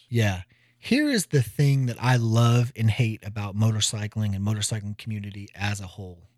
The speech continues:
Okay. I love the fact that it's close-knit. I love the fact that you can have a one percenter next to that guy that I was just making fun of, you know, and be perfectly fine. In most other societies and most other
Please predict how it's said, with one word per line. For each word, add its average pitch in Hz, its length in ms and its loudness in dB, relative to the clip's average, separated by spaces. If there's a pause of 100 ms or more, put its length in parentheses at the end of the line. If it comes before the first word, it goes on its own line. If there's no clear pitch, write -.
Okay. 101 220 -2 (540)
I 120 80 -6
love 147 520 -2
the 143 60 -4
fact 127 320 -6
that 123 100 -8
it's 107 160 -14
close-knit. 113 680 -6
I 117 80 -4
love 139 380 0
the 123 40 -6
fact 131 300 -6
that 127 80 -10
you 123 100 -6
can 120 140 -6
have 120 180 -4
a 104 60 -10
one 135 240 0
percenter 117 580 -4 (380)
next 135 320 -2
to 131 80 -2
that 113 260 -8
guy 110 240 -4
that 107 100 -6
I 104 100 -6
was 104 100 -6
just 110 180 -4
making 107 280 -4
fun 120 320 -2
of, 92 280 -10 (400)
you 135 120 2
know, 113 260 -2
and 139 160 2
be 160 100 2
perfectly 160 400 -2
fine. 170 480 -8 (380)
In 143 180 2
most 185 480 2
other 180 200 0
societies 170 720 -4
and 139 120 -2
most 160 260 0
other 156 260 0